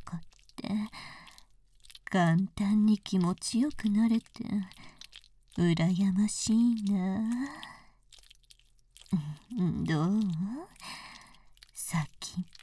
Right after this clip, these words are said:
ぽ、いっぱいこすられると、たまらない？<laughs>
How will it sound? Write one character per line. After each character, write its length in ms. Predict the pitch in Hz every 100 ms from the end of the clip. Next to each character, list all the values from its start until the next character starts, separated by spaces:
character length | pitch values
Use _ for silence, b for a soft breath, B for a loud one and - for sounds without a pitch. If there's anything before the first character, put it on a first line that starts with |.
| - -
ぽ、 140 | - 202 - - - - - - - - -
い 140 | 165
っ 40 | - - - - - -
ぱ 280 | 127 - 208
い 80 | 247
こ 200 | - 247
す 240 | - - 240
ら 140 | 247
れ 180 | 247 254
る 120 | 233 - -
と、 120 | - 202 - B B B - -
た 220 | 170 147
ま 140 | 175 175
ら 160 | 202
な 100 | 196 214
い？ 100 | 208 214 262 370 _ _ _ - _ _ _ _ - _ _ - - _
<laughs> 80 | -